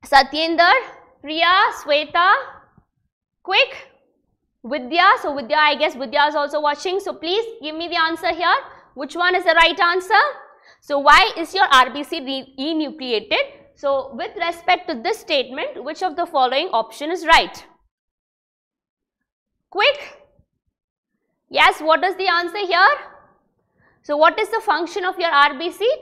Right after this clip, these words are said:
So what does your R B C contain? Hemoglobin. So what is the function of hemoglobin?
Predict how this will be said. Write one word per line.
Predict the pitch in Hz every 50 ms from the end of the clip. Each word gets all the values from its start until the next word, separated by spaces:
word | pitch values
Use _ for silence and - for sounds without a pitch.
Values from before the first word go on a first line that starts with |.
| - - -
So | - 277
what | 269 262 294 330 294
does | 277 359 370 359
your | 392 359
R | 339 233 269 285 302 294
B | - 349
C | 349 - 392 381
contain? | - - 330 311 320 294 330 349 427 523 587 - - _
Hemoglobin. | - 320 302 311 302 330 339 285 269 330 320 320 269 359 453 554 605 - - - - _ _ _ _ _ _ _ _ _ _ _ _ _ _ _ _ _
So | - 277
what | 269 277 302 -
is | 359 381
the | 370 381
function | 381 - 392 311 339 330 330 - 349
of | 349 370 359
hemoglobin? | 339 330 330 320 339 330 285 339 330 330 285 320 392